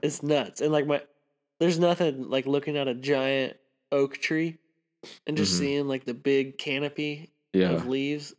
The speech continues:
Speaker 1: Dude.
Speaker 2: I think it has to do with us growing up, like, in the forest too, kinda, you know?
Speaker 1: Yeah.
Speaker 2: Like, like, I wonder if someone from, like, I don't know, L A, like, who's born and raised, like, has
Speaker 1: Oh,
Speaker 2: the
Speaker 1: yeah.
Speaker 2: same, like,
Speaker 1: Probably not.
Speaker 2: appreciation, you know?
Speaker 1: Probably
Speaker 2: Maybe it's
Speaker 1: not.
Speaker 2: for the ocean for them, you know?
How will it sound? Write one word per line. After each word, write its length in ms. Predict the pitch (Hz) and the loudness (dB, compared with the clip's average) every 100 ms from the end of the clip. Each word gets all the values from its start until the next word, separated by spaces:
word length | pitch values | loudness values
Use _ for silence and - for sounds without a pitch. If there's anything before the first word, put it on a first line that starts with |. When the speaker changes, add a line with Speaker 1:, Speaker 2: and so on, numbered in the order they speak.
| _ 147 | _ -2
Speaker 1:
Dude. 320 | 135 107 - _ _ _ _ _ _ | 0 0 -8 _ _ _ _ _ _
Speaker 2:
I 60 | 110 | 4
think 140 | 147 | 6
it 40 | 151 | 6
has 120 | 147 | 6
to 40 | 120 | 8
do 100 | 117 | 8
with 100 | 113 | 8
us 180 | 101 | 4
growing 280 | - 98 92 | 6 6 6
up, 180 | 92 - | 4 6
like, 280 | 90 80 - | 4 4 -2
in 180 | - 90 | -4 -4
the 80 | 76 | -2
forest 540 | - 85 80 73 - | 2 4 4 0 0
too, 200 | 98 87 | 2 2
kinda, 300 | 82 78 76 | 2 0 0
you 140 | 80 | 0
know? 300 | 80 82 85 - - | 0 0 -2 -6 -2
Speaker 1:
Yeah. 280 | 147 147 139 | 2 2 6
Speaker 2:
Like, 260 | 110 - - | 4 4 4
like, 180 | 107 110 | 6 8
I 40 | |
wonder 180 | 127 127 | 8 8
if 100 | 107 | 6
someone 300 | 113 107 98 | 6 6 4
from, 240 | 98 90 | 4 4
like, 320 | 85 80 76 - - _ _ _ - - | 4 4 2 -6 -20 _ _ _ -20 -2
I 100 | 87 | 2
don't 160 | 80 78 | 2 2
know, 400 | 78 80 80 73 - _ _ | 0 0 -4 -8 -16 _ _
L 260 | 98 90 85 | 4 6 6
A, 440 | 82 78 73 76 - | 4 4 0 0 0
like, 120 | 82 | 4
who's 180 | 92 80 | 4 2
born 400 | 85 90 85 80 | 2 4 4 2
and 80 | |
raised, 320 | 78 80 80 - | 2 2 0 0
like, 220 | 82 - | 0 4
has 160 | 143 127 | 4 4
Speaker 1:
Oh, 20 | |
Speaker 2:
the 40 | |
Speaker 1:
yeah. 60 | - | 4
Speaker 2:
same, 240 | 85 82 | 4 4
like, 280 | 78 73 - - | 0 -2 -6 -6
Speaker 1:
Probably 260 | 143 156 - | -2 2 2
not. 80 | 131 | 2
Speaker 2:
appreciation, 580 | 80 82 - 76 78 - - | 0 0 -2 -4 -6 -10 -4
you 80 | |
know? 220 | 82 82 82 _ _ - | -2 -2 -4 _ _ 0
Speaker 1:
Probably 200 | - 123 | 6 10
Speaker 2:
Maybe 100 | 139 | 10
it's 140 | 110 | 6
Speaker 1:
not. 80 | - | 2
Speaker 2:
for 120 | 110 | 6
the 140 | 90 - | 6 8
ocean 340 | 107 104 90 78 | 6 6 0 0
for 120 | 80 | 2
them, 240 | 85 78 | 4 2
you 100 | 76 | 0
know? 280 | 76 80 | -2 -2